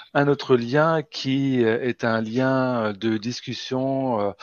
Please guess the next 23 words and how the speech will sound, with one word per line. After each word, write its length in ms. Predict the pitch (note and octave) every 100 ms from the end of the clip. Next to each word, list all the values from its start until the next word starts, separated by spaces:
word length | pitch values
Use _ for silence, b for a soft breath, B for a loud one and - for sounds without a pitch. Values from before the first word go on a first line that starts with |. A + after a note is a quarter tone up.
| B B -
sur, 440 | - C3 A#2+ A2
euh, 440 | G#2+ G#2 G2+ G2+
WhatsApp 540 | G2+ A#2+ A#2+ C#3 D3 - - _
qui, 380 | - D3 D#3 C3+
euh, 100 | A#2+
permet 500 | B2+ A2+ A#2 B2 B2
en 80 | A2
fait, 320 | B2+ B2 A#2+
euh, 380 | G#2+ G2+ G2 G#2 -
aux 120 | B2+
personnes 380 | B2 A#2 - A#2+
intéressées, 760 | A2 A#2 G#2+ - B2 B2 B2
euh, 140 | A2+ G2+ B B B B G#2
euh, 100 | G#2 -
pour 180 | B2+
se 120 | - A#2+
rendre 360 | G#2 A2+ A2+
à 40 | G#2+
cet 220 | A2+ A#2
événement 560 | G#2 A#2 B2+ C3 B2+
ou, 400 | A2+ G#2+ G#2 G#2
euh, 220 | G2+ G2+ G2+ B B B
euh, 80 | -